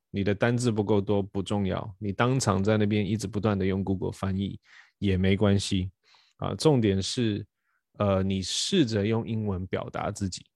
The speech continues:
OK？然后慢慢的，他也会给你一些回馈。哦，如果当你，诶，虽然文法顺序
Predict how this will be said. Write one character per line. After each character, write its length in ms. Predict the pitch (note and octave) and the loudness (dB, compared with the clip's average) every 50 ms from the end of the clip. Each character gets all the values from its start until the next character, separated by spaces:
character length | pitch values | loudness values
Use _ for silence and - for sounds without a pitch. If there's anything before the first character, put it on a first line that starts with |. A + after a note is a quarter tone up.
| _ _ _ | _ _ _
OK？ 440 | - G2+ - - G2 F#2 F#2 G2 G#2 | -4 -4 -2 0 2 2 2 2 2
然 140 | - G2+ F2 | 2 2 4
后 100 | G2+ A2+ | 6 6
慢 180 | A2+ A#2 A2+ A2 | 6 6 6 6
慢 280 | A2 A2+ G#2+ F#2+ F#2 | 8 6 6 6 4
的， 180 | F#2+ G2 F#2+ G2 | 2 0 -2 -2
他 200 | - - G#2+ G#2+ | -2 0 0 0
也 80 | F#2+ | 2
会 120 | F2+ G2+ F#2+ | 2 2 0
给 140 | - - F#2+ | 0 0 -2
你 100 | F#2+ F#2+ | 0 0
一 60 | F#2 | -2
些 160 | F2 - G2 | -2 -2 -4
回 260 | - - F#2 F#2 - - | -4 -4 -6 -8 -8 -8
馈。 200 | - - A#2 A2+ A#2 - _ _ - - - _ _ _ _ | -2 -2 -2 -2 -2 -8 _ _ -20 -20 -20 _ _ _ _
哦， 240 | G2 F#2+ E2+ - F2+ | -6 -4 -4 -4 -2
如 140 | F#2+ A2 A#2 | 0 0 4
果 140 | A#2 A2+ G2+ | 4 4 4
当 200 | - A#2+ A#2+ A#2 | 4 2 2 2
你， 220 | G#2+ G2 G2 G2+ - | 2 2 0 -2 -2
诶， 160 | - B2+ D3 | -2 -4 -4
虽 180 | D3 - - D3+ | -2 0 2 4
然 260 | C3 A#2+ A2+ A2+ A#2 | 4 4 2 2 2
文 160 | G#2+ A2+ A#2+ | 2 2 2
法 160 | A#2+ - G2 G2 | 4 2 2 2
顺 240 | F#2+ - B2 A#2 | 0 -2 -4 -4
序 160 | G#2 A2 A#2 | -4 -2 -4